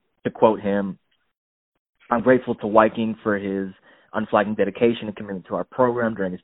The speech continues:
tenure at Cal, both as head coach and as an assistant coach." I'm not gonna read over the full thing, but, you know, the typical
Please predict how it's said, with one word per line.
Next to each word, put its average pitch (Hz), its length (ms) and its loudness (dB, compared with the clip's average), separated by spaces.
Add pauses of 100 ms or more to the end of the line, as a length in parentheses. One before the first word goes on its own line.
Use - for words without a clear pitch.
tenure 95 220 -6
at 92 100 -8
Cal, 101 300 2
both 92 220 -4
as 85 120 -20
head 92 200 -8
coach 95 280 -2
and 90 80 -10
as 85 140 -16
an 90 120 -16 (120)
assistant 90 300 -14
coach." 90 320 -6 (1000)
I'm 139 100 4
not 139 160 8
gonna 123 160 0
read 120 160 2
over 117 160 2
the 104 120 0 (200)
full 107 220 0
thing, 98 340 0
but, 92 300 -2
you 113 80 -6
know, 95 240 -2
the 107 80 -4
typical 156 420 2